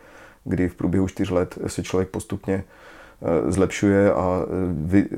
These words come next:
vlastně vytváří si možnost, nebo respektive plní určité, eh, aprobace, jo? Protože my, když máme, máme více produktů v té škole, tak, eh, prostě potřebujeme mít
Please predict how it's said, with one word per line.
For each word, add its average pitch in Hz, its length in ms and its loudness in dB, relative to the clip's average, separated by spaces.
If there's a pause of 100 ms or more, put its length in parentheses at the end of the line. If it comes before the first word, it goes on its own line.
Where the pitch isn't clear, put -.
(200)
vlastně 92 340 -4
vytváří 92 480 0
si 98 260 0
možnost, 95 600 -4
nebo 90 300 0
respektive 95 500 -2
plní 95 320 0
určité, 92 460 0 (1000)
eh, 92 260 -6 (600)
aprobace, 104 720 4 (100)
jo? 110 360 2
Protože 104 340 2
my, 104 140 6
když 98 240 2
máme, 104 440 4
máme 98 260 4
více 98 280 2
produktů 101 460 2
v 95 80 -2
té 104 120 -2
škole, 98 380 2 (580)
tak, - 200 -4
eh, 95 240 0
prostě - 300 -4
potřebujeme 98 420 0
mít 95 240 -2